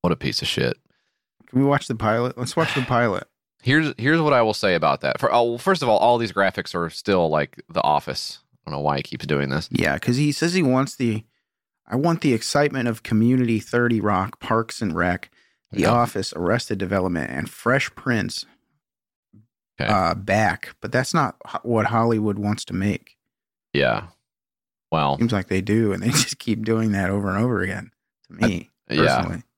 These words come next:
Speaker 1: I feel, I think I've seen a lot of that stuff, actually. Um,
Speaker 2: <laughs>
Speaker 1: here's what I wanna say about the proof of concept pilot, Mike. It's, it's actually pretty long.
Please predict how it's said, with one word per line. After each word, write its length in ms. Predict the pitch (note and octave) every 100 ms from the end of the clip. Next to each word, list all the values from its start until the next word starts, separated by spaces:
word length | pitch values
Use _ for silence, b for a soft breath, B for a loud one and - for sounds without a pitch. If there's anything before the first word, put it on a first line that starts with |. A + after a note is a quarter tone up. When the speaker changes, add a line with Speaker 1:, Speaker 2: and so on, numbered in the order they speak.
| _
Speaker 1:
I 40 | -
feel, 200 | D3 -
I 80 | E2+
think 240 | - D#3
I've 140 | B2+
seen 160 | F2 F#2+
a 80 | C2+
lot 240 | C#2 A2
of 80 | C2+
that 240 | C2+ A#1+ -
stuff, 460 | - A#1 - - _ _ _ -
actually. 540 | A#1+ A#1 - A#1 C#2 D#2+ -
Um, 300 | D2 D2 D2 - - - B B
Speaker 2:
<laughs> 460 | B _ _ _ -
Speaker 1:
here's 120 | D3
what 100 | F3+
I 40 | E3+
wanna 120 | D#3
say 160 | B2+ B2
about 260 | A2 G2+
the 100 | -
proof 220 | F2 G2+ E2
of 80 |
concept 400 | D#2 D#2+ D2+ -
pilot, 320 | - C#2 B1+ -
Mike. 320 | C#2 C2 - -
It's, 440 | F#2 - - - -
it's 180 | G2 G2
actually 300 | A2 - D#3
pretty 260 | - B2+ A2+
long. 380 | E2+ B1+ A1